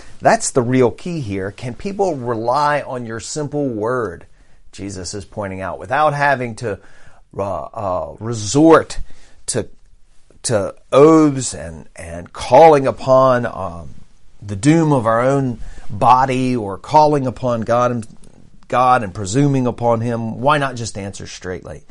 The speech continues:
Jesus is telling us. Well, that, that gets the essence of the passage stated simply. This one is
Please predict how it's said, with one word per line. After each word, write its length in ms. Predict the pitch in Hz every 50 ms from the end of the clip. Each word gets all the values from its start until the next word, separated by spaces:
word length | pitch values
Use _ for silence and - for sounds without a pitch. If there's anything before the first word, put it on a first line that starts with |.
| - - - - -
Jesus 480 | - - 95 87 90 90 87 - - - - - - - - -
is 320 | - 87 85 80 - - - - - - - - 113 -
telling 360 | - - 98 76 76 80 - -
us. 280 | - - - - - - - - - - - - _ - - - - - - - - - - - - - - - _ - - _
Well, 320 | - 160 170 165 151 - -
that, 300 | 139 151 165 - - 160
that 180 | 170 220 254 -
gets 240 | 370 370 - - -
the 280 | 196 160 139 - - _ - -
essence 480 | 147 156 - - 175 147 131 - - 110 - - -
of 160 | 131 123 113
the 60 | 104
passage 520 | 101 - 120 127 131 131 - - 107 95 101
stated 520 | - - - - 131 127 127 107 107 104
simply. 440 | - - 139 131 123 - 127 135 151
This 220 | 143 139 135 -
one 160 | - 131 127
is 260 | 123 117 107 - -